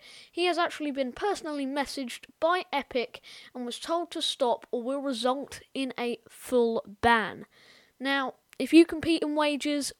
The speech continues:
please stop. You could easily get banned. Just letting you know here. Um, you're not allowed customs on Twitch or YouTube, and you are not allowed to compete in wagers. Remember, guys, this is all official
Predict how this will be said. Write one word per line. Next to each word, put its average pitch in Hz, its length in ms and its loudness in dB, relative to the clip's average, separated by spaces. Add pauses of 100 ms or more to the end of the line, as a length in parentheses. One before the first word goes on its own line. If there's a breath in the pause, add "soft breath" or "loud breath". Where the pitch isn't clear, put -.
please 311 360 2
stop. - 440 2
You 233 180 -6
could 294 320 -2 (100)
easily 269 320 -2
get 233 240 -2
banned. 240 400 -4 (360 loud breath)
Just 277 240 -4
letting 254 200 2
you 240 80 -2
know 220 240 0
here. 226 300 -2 (480 loud breath)
Um, 233 260 4
you're 240 140 -2
not 294 300 6
allowed 285 400 0
customs 311 760 2
on 220 180 0
Twitch - 540 0 (380 loud breath)
or 214 220 6
YouTube, 294 580 2 (260 loud breath)
and 254 100 -6
you 247 120 2
are 226 80 4
not 240 260 2
allowed 233 340 0 (120)
to 233 180 -6
compete 220 460 -4
in 190 220 -4
wagers. 233 640 2 (320 soft breath)
Remember, 269 360 8
guys, 247 360 8
this 262 160 -2
is 269 260 0
all 311 340 8
official 302 680 2